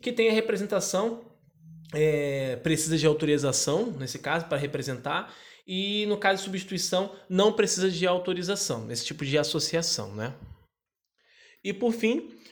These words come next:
vamos falar um pouquinho do mandato de injunção, que, é, ele é cabível quando existe uma falta, uma omissão de norma regulamentadora dentro do poder público,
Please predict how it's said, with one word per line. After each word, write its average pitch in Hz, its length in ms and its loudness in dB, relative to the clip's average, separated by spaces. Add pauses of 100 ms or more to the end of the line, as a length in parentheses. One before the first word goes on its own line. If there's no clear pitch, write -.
(120)
vamos 165 200 0
falar 165 300 4
um 165 80 6
pouquinho 165 360 0
do 165 100 0
mandato 139 380 2
de 139 160 -2
injunção, 180 720 0 (340)
que, 135 640 -2
é, 120 320 0
ele 135 80 2
é 147 60 4
cabível 156 560 0
quando 143 360 0
existe 143 300 -2
uma 151 160 0
falta, 156 460 0
uma 147 80 2
omissão 170 540 2
de 165 120 2
norma 156 260 4
regulamentadora 147 920 2
dentro 135 160 -2
do 147 100 -12
poder 139 320 -2
público, 170 480 -6